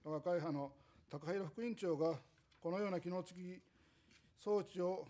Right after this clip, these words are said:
貸し出している市町の状況についてもお聞きしております。続いては改めて、防犯機能付き電話の購入助成や貸し出しを行っている自治体の状況と、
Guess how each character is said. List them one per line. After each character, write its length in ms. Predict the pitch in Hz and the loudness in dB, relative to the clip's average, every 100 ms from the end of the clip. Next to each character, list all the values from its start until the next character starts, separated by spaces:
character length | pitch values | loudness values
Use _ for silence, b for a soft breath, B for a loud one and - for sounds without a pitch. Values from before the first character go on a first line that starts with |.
| - | -4
貸 160 | 175 | -2
し 60 | 156 | 0
出 100 | 208 | -2
し 60 | - | 0
て 100 | 175 | -2
い 60 | 202 | 0
る 180 | 160 - | -2 -4
市 160 | - 208 | -8 -4
町 220 | 185 180 | -4 0
の 120 | 160 | 0
状 180 | 151 147 | 2 0
況 180 | 208 202 | -2 -6
に 100 | 175 | -6
つ 120 | 226 | -8
い 60 | |
て 100 | 185 | -2
も 280 | 220 185 139 - | 0 0 -2 -6
お 360 | 131 139 - - | -8 -8 -10 -12
聞 100 | 135 | -14
き 60 | - | -16
し 120 | - | -6
て 200 | 196 196 | -4 -4
お 40 | 127 | -6
り 60 | |
ま 140 | 127 120 | -8 -10
す。 200 | - - _ _ | -16 -18 _ _
続 120 | 220 | -6
い 40 | 202 | 2
て 80 | 190 | 4
は 180 | 175 | 4
改 120 | 190 226 | 4 2
め 100 | 175 | 4
て、 300 | 156 123 - | 2 2 -4
防 140 | 165 170 | 0 2
犯 140 | 165 | 2
機 100 | 175 | 0
能 140 | 175 175 | -2 -2
付 180 | - | -4
き 20 | 180 | -4
電 160 | 190 | 0
話 80 | 170 | 0
の 80 | 156 | 0
購 220 | 160 185 | -2 -2
入 160 | 190 190 | -2 -2
助 140 | 233 | 0
成 180 | 233 170 | 2 4
や 180 | 143 120 B B - | 2 0 B B -4
貸 180 | 156 | -4
し 40 | 165 | 0
出 100 | 170 | 0
し 140 | 185 | 0
を 80 | 180 | 0
行 80 | 185 | 0
っ 160 | 185 | -2
て 160 | 185 202 | 0 0
い 40 | |
る 60 | 190 | 2
自 120 | 156 | 0
治 80 | 143 | -4
体 180 | 190 190 | -2 0
の 240 | 196 208 - B B B | 2 0 -2 B B B
状 140 | 185 196 | 0 0
況 220 | 208 202 | 4 2
と、 240 | 160 139 | 4 0